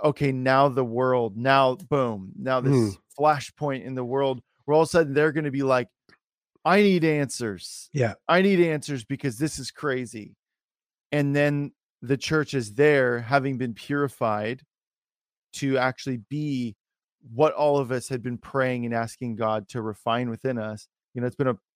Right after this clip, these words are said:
Speaker 1: painful process. I hope that makes sense. What
Speaker 2: No,
Speaker 1: I'm, what I'm
Speaker 2: absolutely
Speaker 1: saying.
Speaker 2: it does, and
Speaker 1: Yeah.
Speaker 2: I, I completely agree. And I think the metrics have completely changed.
Speaker 1: Yeah.
Speaker 2: I do. I, I think the metrics have changed. And I think we're gonna see, I think there will still be a place for large churches, absolutely.
Speaker 1: Of course.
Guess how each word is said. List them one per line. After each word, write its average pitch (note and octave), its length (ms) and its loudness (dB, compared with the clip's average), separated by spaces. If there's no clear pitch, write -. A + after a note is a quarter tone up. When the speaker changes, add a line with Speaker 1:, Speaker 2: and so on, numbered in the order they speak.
Speaker 1:
painful C3 300 -4
process. A#2+ 240 0
I D3 60 6
hope F3 120 6
that D#3 100 2
makes B2 240 -4
sense. G2+ 540 -4
What - 80 2
Speaker 2:
No, F#3 80 10
Speaker 1:
I'm, - 60 4
what E3+ 60 8
I'm G3 80 6
Speaker 2:
absolutely F3 400 6
Speaker 1:
saying. E3 40 10
Speaker 2:
it C#3+ 80 6
does, C#3 180 4
and D3+ 120 2
Speaker 1:
Yeah. C#3 60 4
Speaker 2:
I, C#3+ 120 6
I C#3 40 2
completely C3 580 0
agree. A#2+ 360 -2
And C3+ 120 4
I C3+ 60 8
think D3 220 2
the D3 80 4
metrics B2 500 2
have - 140 -2
completely A2 460 -8
changed. G2+ 500 -10
Speaker 1:
Yeah. G#2 160 -4
Speaker 2:
I C#3 100 4
do. C3 160 2
I, C3+ 280 0
I C3 40 -2
think C3+ 220 -4
the A#2+ 80 -4
metrics A2+ 420 -4
have A#2 140 -8
changed. E2 420 -14
And C3+ 120 2
I B2+ 40 2
think C#3 180 -2
we're C#3 100 0
gonna B2+ 200 0
see, B2 260 -6
I D3 60 -4
think G#3 220 2
there A#3 80 6
will E3+ 160 6
still G3+ 260 6
be G3+ 140 4
a E3 40 4
place E3 280 0
for D3+ 120 0
large B2+ 400 2
churches, F3 520 -2
absolutely. D3 640 -4
Speaker 1:
Of G#2+ 60 -6
course. A#2+ 180 -2